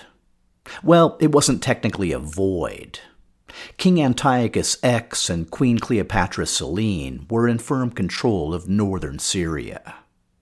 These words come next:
But the sons of Grepus were highly motivated to kick them right back out.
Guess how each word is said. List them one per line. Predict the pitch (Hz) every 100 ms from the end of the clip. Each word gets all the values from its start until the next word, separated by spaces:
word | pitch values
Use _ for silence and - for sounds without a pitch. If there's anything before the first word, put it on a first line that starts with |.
| _ - - - -
But | 120 156
the | 170
sons | - 202 208 143
of | 113
Grepus | 87 113 123 120 76 - -
were | 127 110 -
highly | - 139 131 123
motivated | 113 107 104 101 95 87
to | - 87
kick | 78 - 123 -
them | - 95
right | 87 85 -
back | 85 73 -
out. | 78 71 67 - _ -